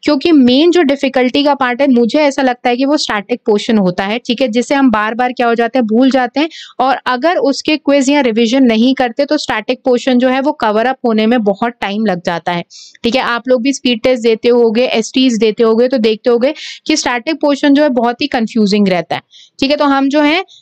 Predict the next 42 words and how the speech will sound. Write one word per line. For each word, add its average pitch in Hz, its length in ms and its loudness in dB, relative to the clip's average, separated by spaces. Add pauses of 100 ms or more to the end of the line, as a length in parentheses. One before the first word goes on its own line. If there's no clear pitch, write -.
(200)
यस, 208 400 -2 (140)
हम 262 240 -2
जो 302 100 2
है 294 120 0
क्या 277 180 -2
किया 277 280 0
करेंगे, 277 460 2 (120)
दस 277 200 0
question 277 380 0
news 262 220 4
से 294 140 0
ले 277 140 4
लिया 277 220 2
करेंगे, 269 480 0
दो 240 200 2
तीन 254 200 2
दिन 254 160 2
की 247 140 0
news 254 320 2
या 269 100 0
आज 214 300 -4
की 262 100 0
news 262 240 4
से 277 140 0
ही 269 60 2
ले 262 160 4
लिया 254 200 2
करेंगे 254 420 2
particular 226 500 -2
day 220 180 2
के, 294 120 -2
और 277 100 2
दस 240 240 0
question 254 380 0
किया 247 160 0
करेंगे 240 340 0
कहाँ 226 220 -2
से, 214 180 -2
स्टैटिक 185 440 -6
से, - 180 -4 (460)
ठीक 254 160 0
है। 190 80 -2